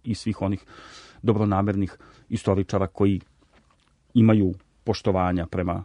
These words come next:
prema našem narodu. Izmišljati Srpsku pravoslavnu crkvu u prvom veku naše ere, govoriti o srpskim arhijepiskopima čitavih dvanaest vekova, dakle, hiljadu i dvesta godina pre Svetog Save prvog srpskog,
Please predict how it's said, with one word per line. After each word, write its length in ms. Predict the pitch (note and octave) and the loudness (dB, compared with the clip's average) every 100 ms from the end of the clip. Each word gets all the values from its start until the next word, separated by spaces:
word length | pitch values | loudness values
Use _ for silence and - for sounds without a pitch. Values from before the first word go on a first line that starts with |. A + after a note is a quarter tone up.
| - | -6
prema 220 | G2+ G2+ | -2 0
našem 260 | F#2+ G2 F#2+ | -2 -4 -6
narodu. 360 | F2 G#2 D#3+ C3+ _ _ _ - | -6 -4 -6 -8 _ _ _ -4
Izmišljati 800 | A2+ F#2+ A#2 D#3 B3+ - - _ _ _ _ _ _ _ _ _ _ - | -2 2 2 2 -2 -4 -10 _ _ _ _ _ _ _ _ _ _ -8
Srpsku 300 | C#3 - G#2+ | -6 -4 -4
pravoslavnu 440 | A#2 A2+ - G#2+ | -2 -2 -2 -4
crkvu 300 | G2 B2+ - | -2 -6 -4
u 40 | G2+ | -4
prvom 320 | - E3+ G2+ | 0 0 0
veku 280 | F#2 F#2 - _ _ | -4 -10 -18 _ _
naše 360 | - A2 G#2 D2+ | 0 2 0 -8
ere, 220 | D2 - - _ _ _ _ _ _ _ _ _ _ - - | -12 -14 -20 _ _ _ _ _ _ _ _ _ _ -20 -14
govoriti 480 | - G#2 G2+ F#2 - | -4 2 2 2 0
o 20 | |
srpskim 380 | A#2 F#3+ - D3+ | -2 -4 -2 -2
arhijepiskopima 920 | A2+ - G#2 - G#3 - - - - | 0 0 -2 -2 -6 -6 -10 -10 -10
čitavih 460 | - F3+ - D3+ A2+ | -4 -2 0 0 0
dvanaest 600 | A2 C3+ E3+ D#3 - - | 0 0 0 0 -4 -4
vekova, 500 | G2+ B2+ C#3 D3+ G#2 | 0 0 0 -4 -6
dakle, 240 | G2+ - | -6 -6
hiljadu 380 | G2+ E3 F3+ D3 | -4 0 2 2
i 40 | A#2+ | 2
dvesta 420 | A#2 D#3 - A2 | 2 -2 -2 -4
godina 420 | G2+ C#3 C#3 G#2 | 0 0 2 0
pre 280 | - D3+ D3+ | 0 0 0
Svetog 340 | - F#2+ F#2+ | -2 -6 -6
Save 300 | - G2 F#2 | -2 0 -2
prvog 340 | - F#2+ E2+ - | -4 -6 -6 -14
srpskog, 480 | - - - _ | -18 -20 -20 _